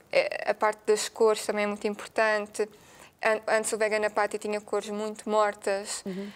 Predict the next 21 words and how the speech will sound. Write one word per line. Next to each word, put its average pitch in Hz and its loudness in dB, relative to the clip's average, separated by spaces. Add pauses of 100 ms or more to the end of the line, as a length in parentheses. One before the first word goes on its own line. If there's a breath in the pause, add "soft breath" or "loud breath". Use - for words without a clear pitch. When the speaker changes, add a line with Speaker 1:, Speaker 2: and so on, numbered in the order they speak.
(160 loud breath)
Speaker 1:
que, 202 2
que - -12
também 214 0
não 214 0
interessava 214 -2
às 202 -2
pessoas, - -2
porque - -10
as - -4
pessoas 214 -2
gostam 208 -2
é 208 -2
de - -14
cores 214 -4
muito 208 -6
Speaker 2:
Sim. - -8
Speaker 1:
vivas, 208 2
de 208 2
alegria, 202 0
não 196 -4
é? 196 -2